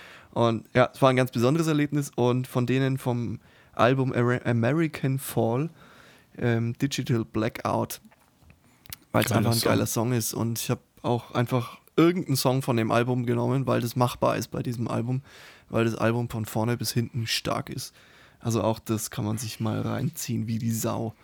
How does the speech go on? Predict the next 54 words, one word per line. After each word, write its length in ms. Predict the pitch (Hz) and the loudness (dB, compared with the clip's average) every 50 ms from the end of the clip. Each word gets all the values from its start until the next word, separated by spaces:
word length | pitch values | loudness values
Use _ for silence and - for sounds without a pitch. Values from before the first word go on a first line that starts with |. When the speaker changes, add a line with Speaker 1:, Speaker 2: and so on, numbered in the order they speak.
| - - - - - - - - - _ _ _ _ _ _ _ _ _ _ _ | -20 -20 -20 -20 -20 -20 -20 -20 -20 _ _ _ _ _ _ _ _ _ _ _
Speaker 1:
Ja, 300 | - 113 117 127 135 - - - _ _ _ _ - | 2 6 8 8 6 6 2 -20 _ _ _ _ -2
das 180 | - 127 120 - | 0 0 4 6
sind 120 | 139 127 | 6 6
meine 240 | 127 123 127 131 139 | 6 6 4 4 4
Speaker 2:
Mhm. 60 | 135 131 | 2 2
Speaker 1:
Musiktipps 540 | 127 139 165 160 - - 175 151 139 - | 2 2 0 0 0 -2 -2 -2 -2 -2
für 100 | - 135 | -2 -2
diese 240 | 127 127 123 127 113 | -2 0 0 -2 0
Woche. 380 | 107 110 131 139 120 107 110 - _ _ - | 0 0 0 0 0 0 -2 -4 _ _ -8
Da 140 | - 117 110 | -4 -2 0
wünsche 220 | 123 139 143 147 151 | 0 0 0 2 2
ich 60 | 143 | 2
euch 120 | 131 127 | 0 2
ganz 200 | - 127 131 139 - | 0 0 -2 -2 -2
viel 120 | - 127 | -2 -4
Spaß 380 | - - - - - 135 - 170 | -4 -2 0 0 0 0 0 -2
mit. 260 | 175 214 - - - _ _ - - - - _ _ _ _ _ - | -2 -2 -4 -8 -16 _ _ -20 -20 -20 -20 _ _ _ _ _ -6
Und 400 | - 123 127 131 131 131 123 120 | -2 0 0 0 0 -2 -2 -4
wie 100 | 120 120 | -4 -2
gesagt, 400 | 120 113 117 120 123 - - - | -2 0 0 0 -2 -4 -6 -6
zieht 160 | - 120 113 | -4 -2 0
euch 120 | 113 113 | -2 -2
die 140 | - 110 104 | -2 -4 -4
Alben 240 | - - 107 120 113 | -2 -2 -2 -2 -2
rein. 240 | 107 113 110 107 104 | -2 -2 -2 0 2
Was 160 | 113 131 - | 2 2 2
ich 140 | 190 165 151 | 2 2 2
auch 140 | 143 156 - | 2 2 2
immer 200 | - 165 196 190 | 2 0 2 2
noch 120 | 170 131 | 2 2
nicht 180 | 120 110 110 - | 0 0 -2 -4
geschafft 340 | - 113 - 110 107 - - | -4 -2 -2 -2 -2 -2 -4
hab 120 | 110 - - | -6 -4 -4
tatsächlich 480 | - 107 - - 110 107 110 107 107 | -6 -4 -2 -2 -2 -2 -2 -4 -4
ist, 260 | 113 - - - - - - - - - - - - - - - - - - _ - | -4 -4 -4 -6 -8 -10 -14 -18 -18 -18 -20 -20 -20 -20 -20 -20 -20 -20 -16 _ -4
ich 120 | - - | 2 2
hab 200 | 139 139 - - - | 2 2 0 -2 0
immer 200 | 143 165 175 175 | 2 2 4 2
noch 160 | 165 156 151 | 2 2 2
nicht 260 | 151 156 156 151 - | 2 0 0 -2 -4
das 120 | 139 135 - | -8 -6 -2
Album 320 | - 117 127 139 151 151 143 | 2 2 2 4 2 0 -2
von 220 | 139 135 120 117 | -2 -2 -4 -2
Sam 280 | 120 - 127 117 117 113 | -2 0 0 0 0 -2
Fender 520 | - - 131 131 147 156 160 160 156 - | -2 -2 0 0 2 2 0 0 0 0
aufmerksam 580 | 135 139 139 - 151 143 147 143 - 131 139 143 | 0 -2 0 0 0 0 0 -2 -4 -4 -2 -2
durchgehört. 420 | 147 147 147 - - 160 160 147 | -2 -2 -4 -2 -4 -4 -4 -4
Ich 120 | - 135 147 | -2 -4 -4
hab's 140 | 143 - | -2 0
mal 120 | 143 131 120 | 2 2 4
im 80 | 123 | 4
Hintergrund 440 | 131 151 156 165 165 165 165 160 160 | 4 2 2 0 -2 -2 -2 -2 -2
laufen 260 | 151 143 143 151 165 | -2 -2 -2 -2 -2
lassen. 260 | 151 151 156 170 175 | -2 -2 -2 -4 -6